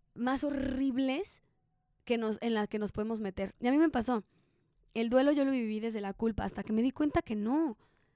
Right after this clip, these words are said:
que no, que no, que no, no, no, no ganaba absolutamente nada quitándome mi paz mental y entrando a este juego mental en echarme la culpa y a arrepentirme de todos mis pecados. No, ya, simplemente aprende y no lo repitas.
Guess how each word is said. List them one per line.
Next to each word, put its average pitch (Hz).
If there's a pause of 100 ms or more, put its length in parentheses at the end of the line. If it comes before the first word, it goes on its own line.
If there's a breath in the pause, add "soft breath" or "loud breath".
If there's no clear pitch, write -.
(120)
que 233
no, 254
que 247
no, 233
que 226
no, 233
no, 277
no, 302
no 320
ganaba 381
absolutamente 294
nada 254
quitándome 277
mi 214
paz 233
mental 254
y 214
entrando 214
a 277
este 233
juego 247
mental 208 (300 loud breath)
en 240
echarme 294
la 262
culpa 240
y 233
a 208
arrepentirme 226
de 214
todos 262
mis 226
pecados. 247
No, 349
ya, 339
simplemente 330
aprende 330
y 311
no 254
lo 294
repitas. 277